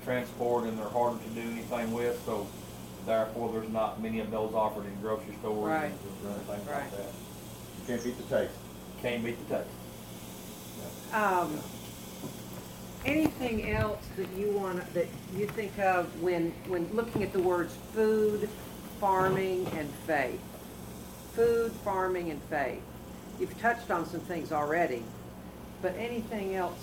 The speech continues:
Speaker 2: around that line?
Speaker 1: I think that they all, they all tie so closely together. Uh, and, and each person, each family, each group of people is gonna have a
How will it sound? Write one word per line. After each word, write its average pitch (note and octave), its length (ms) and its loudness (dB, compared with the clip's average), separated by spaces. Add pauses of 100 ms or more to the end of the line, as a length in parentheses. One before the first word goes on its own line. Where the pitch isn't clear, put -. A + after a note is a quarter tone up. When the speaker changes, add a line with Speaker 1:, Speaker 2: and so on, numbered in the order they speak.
(1300)
Speaker 2:
around D3+ 300 0
that C#3 200 -2
line? A#2 280 -6 (480)
Speaker 1:
I - 40 -2
think F3+ 280 2
that C3+ 100 -2
they - 180 2
all, - 320 6 (120)
they A2 160 2
all A#2 220 6 (100)
tie A#2+ 320 4
so A2 140 0
closely A2+ 480 0
together. G#2+ 440 -2 (340)
Uh, G2 140 -4 (920)
and, A2+ 300 -6
and A#2 100 -2
each - 340 -4
person, B2+ 420 4
each A#2+ 220 -4 (140)
family, B2 600 4
each - 380 -6 (560)
group C#3 300 4
of A2+ 180 -2
people B2 320 0
is A2+ 80 -6
gonna A#2+ 220 0
have A#2 240 2
a G2+ 40 -2